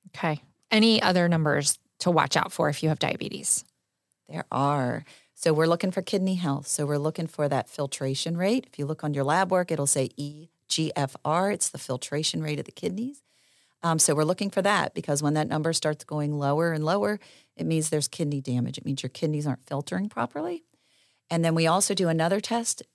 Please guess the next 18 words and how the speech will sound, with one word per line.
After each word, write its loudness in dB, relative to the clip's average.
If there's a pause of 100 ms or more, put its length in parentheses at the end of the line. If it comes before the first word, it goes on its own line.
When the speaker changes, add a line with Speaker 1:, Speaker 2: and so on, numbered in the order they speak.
Speaker 2:
We -20
check -4
the -6
urine, 0 (340)
for 2
some 2
little 2
tiny 0
proteins -2
because -12
your -4
kidneys -4
shouldn't -2
be -12
getting 0
rid 2
of 0
those. -8